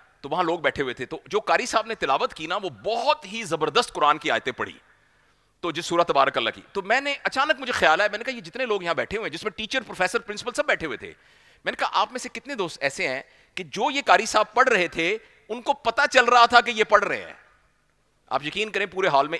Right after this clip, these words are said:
एक भी हाथ नहीं उठा, और उसमें पीएचडी भी बैठे हुए थे। तीसरी बात यह है,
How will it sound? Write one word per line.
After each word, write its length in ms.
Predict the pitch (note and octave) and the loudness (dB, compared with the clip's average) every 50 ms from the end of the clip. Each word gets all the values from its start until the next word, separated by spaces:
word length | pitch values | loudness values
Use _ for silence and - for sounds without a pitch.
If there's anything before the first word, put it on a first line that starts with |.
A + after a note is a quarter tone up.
| - - - | -8 -4 -2
एक 240 | F3 G3 G3+ - | 0 0 0 -2
भी 80 | E3+ D#3+ | -4 -4
हाथ 160 | C3+ A#2 G#2 - G2 | -2 -2 -2 -4 -6
नहीं 100 | G#2 F#2 | -14 -16
उठा, 320 | E2 - - C#2+ C2+ _ _ _ _ _ _ _ _ _ - | -16 -16 -18 -18 -20 _ _ _ _ _ _ _ _ _ -6
और 100 | A#2+ C3 | -6 -6
उसमें 200 | D3 - E3 E3 - - | -6 -6 -8 -8 -8 -6
पीएचडी 340 | E3+ E3+ F3 E3+ D#3+ E3+ | -4 -2 -2 -4 -4 -6
भी 100 | E3 D#3 | -8 -6
बैठे 220 | B2+ A2 G2 - G2+ | -6 -6 -8 -10 -12
हुए 120 | D#2+ D2+ | -14 -16
थे। 160 | C#2+ - - - _ _ _ _ _ _ _ _ _ _ _ _ _ _ _ _ _ _ _ _ _ _ _ _ _ _ _ - - _ _ - | -20 -20 -20 -20 _ _ _ _ _ _ _ _ _ _ _ _ _ _ _ _ _ _ _ _ _ _ _ _ _ _ _ -20 -20 _ _ -4
तीसरी 340 | A#3+ C#4 C#4+ - D#4+ D#4+ C#4+ | -4 -2 0 0 0 2 4
बात 280 | A#3 G3+ F#3+ G3 - | 6 8 6 6 6
यह 220 | F#3 D#3+ F3 E3+ D3+ | 4 2 2 4 4
है, 360 | D3 C3 C3+ D3+ F#3 G#3+ A3 | 4 4 4 4 2 0 -2